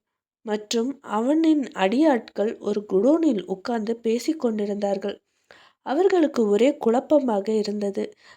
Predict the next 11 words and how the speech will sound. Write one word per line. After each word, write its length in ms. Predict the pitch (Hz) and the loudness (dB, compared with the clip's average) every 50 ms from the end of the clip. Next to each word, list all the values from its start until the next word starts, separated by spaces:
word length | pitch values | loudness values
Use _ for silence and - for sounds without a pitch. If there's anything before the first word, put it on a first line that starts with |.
| _ _ | _ _
அன்று 540 | - - 214 226 226 - 214 208 220 277 302 - - - - | -8 -8 -6 -6 -4 -2 0 2 2 2 0 -2 -6 -6 -4
சந்தோஷை 680 | 247 247 269 254 - 381 370 359 - - 277 233 - | -4 -4 -4 -2 -2 0 0 0 0 -2 -2 -2 -4
காப்பாற்றியது 840 | - 220 214 226 220 - 294 277 277 277 - - 247 247 247 233 240 | -4 -4 -4 -4 -2 0 0 0 0 0 -2 -2 0 2 2 2 2
யார், 580 | 240 226 196 190 185 190 196 196 202 - - _ _ _ _ _ _ _ _ _ - | 0 0 0 0 0 0 0 -2 -4 -4 -6 _ _ _ _ _ _ _ _ _ -10
அந்த 220 | 285 277 277 294 | -4 -2 0 0
மர்ம 380 | 269 254 247 254 285 320 359 381 | 0 0 0 0 2 2 2 2
நபர் 360 | 349 359 330 277 269 247 233 | 2 2 2 2 2 2 0
யார் 340 | 220 202 196 202 233 302 339 | -2 -4 -2 -2 0 0 0
என்று 260 | 330 294 254 240 233 | 0 0 -2 -2 -4
யோசித்துக் 500 | 226 208 208 208 - 240 233 - 262 - | -4 -4 -4 -4 -4 -6 -4 -4 -6 -4
கொண்டிருந்தான். 680 | 226 208 208 208 208 208 208 208 208 208 208 208 208 | -4 -4 -2 -2 -4 -4 -4 -4 -4 -6 -6 -8 -10